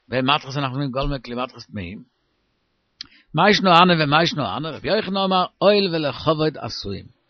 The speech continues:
היות וכלי מתכות משמש לכבד אורחים, נמצא שכל עוד שזה לא ראוי,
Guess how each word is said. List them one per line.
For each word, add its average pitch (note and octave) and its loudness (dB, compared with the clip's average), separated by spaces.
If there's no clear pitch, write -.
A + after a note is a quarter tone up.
היות F#3 6
וכלי F3+ 0
מתכות D3 4
משמש D3 2
לכבד B2 0
אורחים, G2+ -8
נמצא E3+ 4
שכל F3 0
עוד F#3 6
שזה D#3+ 0
לא F3 4
ראוי, E3+ 4